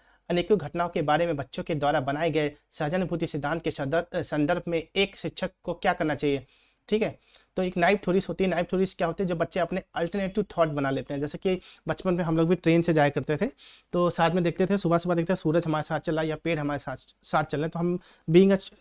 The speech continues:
छोटे बच्चे ये सोचते हैं कि यार ट्रेन चल रही है तो साथ में हमारा पेड़ भी चल रहा है और सूरज भी चल रहा है, वो हमारे साथ साथ चल रहा है। लेकिन ये कॉन्सेप्ट क्या है? छोटे बच्चों द्वारा बनाया जाता है। इसके बारे में जानते हैं क्या चीज़ है। Should be ignored by teacher, अ, क्या बच्चों, बच्चों के इन सिद्धांत को अनदेखा करना चाहिए टीचर को?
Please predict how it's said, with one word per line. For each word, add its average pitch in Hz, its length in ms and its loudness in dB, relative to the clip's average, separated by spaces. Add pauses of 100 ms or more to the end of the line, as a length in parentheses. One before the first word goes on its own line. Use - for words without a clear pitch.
(120)
छोटे 180 220 4
बच्चे 185 200 4
ये 196 60 6
सोचते 185 260 -2
हैं 180 40 -2
कि 190 80 6
यार 185 80 6
ट्रेन 180 240 2
चल 170 100 0
रही 170 100 6
है 208 40 4
तो 214 100 2
साथ 151 160 2
में 175 120 -2
हमारा 180 160 0
पेड़ 156 160 6
भी 180 80 6
चल 175 180 0
रहा 196 80 0
है 277 60 -10 (260)
और 220 80 -2
सूरज 156 300 4
भी 139 60 2
चल 139 140 2
रहा 151 80 4
है, 185 60 2
वो 202 60 2
हमारे 170 180 2
साथ 151 160 0
साथ 143 120 -4
चल - 120 -8
रहा 135 160 -6
है। 135 40 -10 (260)
लेकिन 165 180 6
ये 196 60 8
कॉन्सेप्ट 180 300 2
क्या 214 100 6
है? 196 60 6
छोटे 170 200 4
बच्चों 160 240 2
द्वारा 151 140 6
बनाया 127 140 2
जाता 131 180 -4
है। 147 120 -4
इसके - 180 -2
बारे 156 140 2
में 151 60 0
जानते 127 280 -2
हैं 147 80 -6
क्या 139 100 2
चीज़ 127 220 -6
है। 123 100 -10 (680)
Should 214 240 6
be 190 120 4
ignored 190 260 2
by 190 60 -2
teacher, 180 340 -4
अ, 175 100 2
क्या 175 160 4
बच्चों, 165 320 0 (340)
बच्चों 175 280 0
के 196 100 -2
इन 196 300 -2
सिद्धांत 180 320 -4
को 208 100 -6
अनदेखा 170 360 -2
करना 202 180 -2
चाहिए 226 200 0
टीचर 220 200 -2
को? 214 180 -6